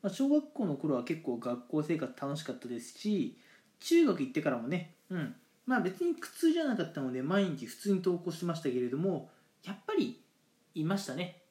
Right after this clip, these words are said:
うん。保健室登校している方って。うん。で、多分保健室登校している方とあんまり話をしたことがないので、まあ、あの、どういう気持ちでね、保健室登校してるのかなっていうのは、正直、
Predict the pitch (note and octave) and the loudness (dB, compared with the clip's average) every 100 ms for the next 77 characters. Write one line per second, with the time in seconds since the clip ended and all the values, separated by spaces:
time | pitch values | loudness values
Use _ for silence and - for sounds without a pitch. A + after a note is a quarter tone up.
0 | _ E3+ D3+ A#2+ - _ _ _ D3+ E3 | _ -2 -2 -2 -10 _ _ _ -6 -4
1 | D3+ - - D#3 - A2+ - C3+ C3 C3 | -4 -4 -2 -2 -2 -8 -4 2 2 2
2 | C3+ C3+ - G#3 - _ _ D3+ A#2+ - | -4 -6 -4 -8 -10 _ _ -6 -6 -14
3 | _ _ _ _ _ _ C#4 D#4 F4+ - | _ _ _ _ _ _ 2 4 2 2
4 | G3+ G3 F#4+ G4+ - - G4+ G4+ - - | 0 0 -2 -4 -8 -2 2 2 0 2
5 | G#3 F3+ - G3 G3 E3+ F#3 G3+ G3 D3+ | 4 4 4 6 8 6 4 2 2 2
6 | G3 G#3+ G#3+ F#3+ G3 G#3+ D#3 E3 D#3+ D3+ | 4 4 2 0 -2 -2 -4 -4 -2 -2
7 | B2+ C3 C3+ A#2 A2 E3 B2+ - - _ | -2 -4 -4 -6 -4 -2 -2 -6 -20 _
8 | - G3+ D#3+ D3 A3 F4 C#4+ D3+ - C3+ | -2 0 0 2 4 6 4 0 -4 -6
9 | B2+ - C#3+ G3 - _ - - E3 D#3+ | -6 -8 -8 -8 -10 _ -18 -6 -4 -4
10 | - F#3+ F3 C3+ - E3 E3+ E3 - D#3 | -6 -4 -4 -4 -6 -4 -4 -4 -6 -2
11 | G#3+ A#3 A#3 - G3+ E3+ D3+ - - - | -2 -2 -8 -6 -4 -2 -6 -10 -20 -16
12 | - E4+ F#4+ - - | -2 0 0 -4 -8